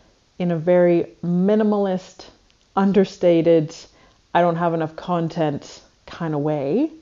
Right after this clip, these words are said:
You end up playing very small. You totally second guess and hesitate what to post to Instagram. You definitely don't have access to cash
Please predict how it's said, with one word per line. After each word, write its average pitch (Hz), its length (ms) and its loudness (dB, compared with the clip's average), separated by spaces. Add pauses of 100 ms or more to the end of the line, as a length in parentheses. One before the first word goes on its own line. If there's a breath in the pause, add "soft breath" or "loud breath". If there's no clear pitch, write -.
(440 loud breath)
You 185 180 -2
end 185 340 -2
up - 320 -4
playing 170 460 -6
very 180 540 2
small. 170 840 -2 (320 soft breath)
You 190 180 -2
totally 277 720 0
second 196 420 -4
guess 160 280 -2
and 160 160 -8
hesitate 156 600 -2 (100)
what 160 240 -4 (140)
to - 100 -10
post 156 400 -6
to - 80 -12
Instagram. 156 760 -8 (420 loud breath)
You 165 220 -4 (100)
definitely 214 760 2
don't 151 320 0
have 151 260 -8
access 151 560 -6
to 147 340 -8
cash 156 480 -10